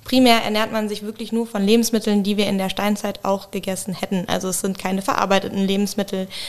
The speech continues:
ähm, auch nicht irgendwie mit Zucker zusätzlich zugesetzt. Es ist sehr fleischlastig, ähm, kohlenhydratlastig, aber auch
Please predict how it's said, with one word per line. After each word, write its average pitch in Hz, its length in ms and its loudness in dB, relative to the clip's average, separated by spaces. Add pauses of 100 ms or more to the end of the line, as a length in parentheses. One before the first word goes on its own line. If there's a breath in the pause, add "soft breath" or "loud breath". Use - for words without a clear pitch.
(240 loud breath)
ähm, 196 480 2 (100)
auch 202 180 -2
nicht 226 180 -2 (120)
irgendwie 220 240 0
mit 226 180 -2
Zucker 202 300 0
zusätzlich 196 500 -2
zugesetzt. 185 680 -4
Es 202 100 -8
ist 220 160 0
sehr 202 220 2
fleischlastig, 196 1120 -2
ähm, 185 260 2
kohlenhydratlastig, 196 1040 0
aber 185 240 -2
auch 196 220 -2